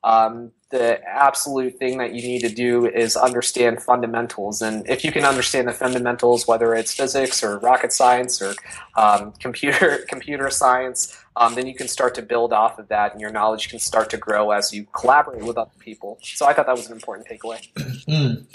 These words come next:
Speaker 2: You know, I was actually, I, I think I was reading on my phone this morning, and one of the, I, I think I was reading something about him where he said it's, it's, you know, most people like to compare analogies when, when, when building something, but it's more about principles than anything. And I think he made a,
Speaker 1: Yeah.
Speaker 2: he made a comparison saying,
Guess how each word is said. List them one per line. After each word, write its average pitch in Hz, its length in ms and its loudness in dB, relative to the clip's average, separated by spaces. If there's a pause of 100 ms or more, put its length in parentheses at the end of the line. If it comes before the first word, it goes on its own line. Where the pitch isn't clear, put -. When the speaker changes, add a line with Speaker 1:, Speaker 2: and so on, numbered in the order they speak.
(120)
Speaker 2:
You 143 80 -4
know, 156 80 2
I 147 120 4
was 170 100 4
actually, 151 480 -2
I, 139 140 -2
I 135 60 0
think 147 120 -2
I 147 80 2
was 123 140 0
reading 131 220 0
on 123 80 -2
my 113 100 -2
phone 123 280 -2
this 113 180 -6
morning, 113 380 0
and 107 380 0 (340)
one 143 200 0
of 156 60 2
the, 139 280 -4
I, 123 180 -4
I - 40 2
think 165 120 0
I 160 40 4
was 127 100 0
reading 143 180 -2
something 131 240 -4
about 117 220 0
him 120 140 -4
where 120 120 2
he 123 120 0
said 123 380 2
it's, 127 220 -4
it's, - 520 -8
you 139 80 -4
know, 120 180 0
most 151 220 0
people 170 180 -2
like 143 160 2
to 143 80 0
compare 123 440 2
analogies 110 840 -2 (100)
when, 107 240 -4
when, 113 320 -6
when 110 140 -4
building 117 320 0
something, 107 320 -4
but 107 140 0
it's - 140 -4
more 120 140 2
about 113 260 0
principles 107 480 -4
than 101 100 -6
anything. 104 500 -6
And 101 100 -8
I 107 60 -4
think 120 260 -8 (340)
he 135 120 -4
made 139 140 2
a, 131 100 4
Speaker 1:
Yeah. 120 60 0
Speaker 2:
he 135 120 -2
made 139 120 0
a 127 60 0
comparison 131 540 0
saying, 117 360 -2